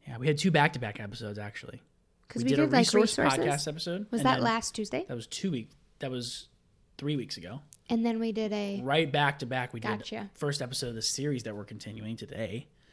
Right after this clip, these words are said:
Speaker 2: Ooh, ooh.
Speaker 1: And now two weeks have gone by.
Speaker 2: You know what I just thought of?
Speaker 1: What?
Speaker 2: So I'm listening to the podcast Risen Motherhood, and I'm
Speaker 1: Okay,
Speaker 2: starting
Speaker 1: what is
Speaker 2: a
Speaker 1: that?
Speaker 2: It's,
Speaker 1: Let's,
Speaker 2: well,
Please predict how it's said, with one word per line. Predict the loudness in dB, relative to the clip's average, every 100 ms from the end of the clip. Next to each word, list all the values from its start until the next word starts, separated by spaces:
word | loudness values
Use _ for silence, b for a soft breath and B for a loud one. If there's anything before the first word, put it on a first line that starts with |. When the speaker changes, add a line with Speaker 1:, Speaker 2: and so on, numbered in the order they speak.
| b -14
Speaker 2:
Ooh, | -14 -4
ooh. | -2 -2 -6
Speaker 1:
And | -8
now | -6 -4 -4 -6
two | -6
weeks | -6
have | -6
gone | -4 -4
by. | -4 -8 -12 -20 -20 _ _ _ -12
Speaker 2:
You | -6
know | -2
what | -2
I | -2
just | -4
thought | -6 -6
of? | -6 -10 -20 b b
Speaker 1:
What? | -4 -4 B B B -8
Speaker 2:
So | 0 2 4 2
I'm | 0 -2
listening | -2 -4 -6 -4
to | -4 -2 -4
the | -6
podcast | -6 -6 -6 -6 -4
Risen | -6 -4 -4
Motherhood, | -2 -2 -2 -4 -8 _ _
and | -2
I'm | 0
Speaker 1:
Okay, | 0
Speaker 2:
starting | -2 0 0
Speaker 1:
what | 0
is |
Speaker 2:
a | -2
Speaker 1:
that? | -4 -10 _ _ _ _ -16 -10
Speaker 2:
It's, | -8 -10 -12 -12 -12 -16 _ -8
Speaker 1:
Let's, | -6
Speaker 2:
well, | -6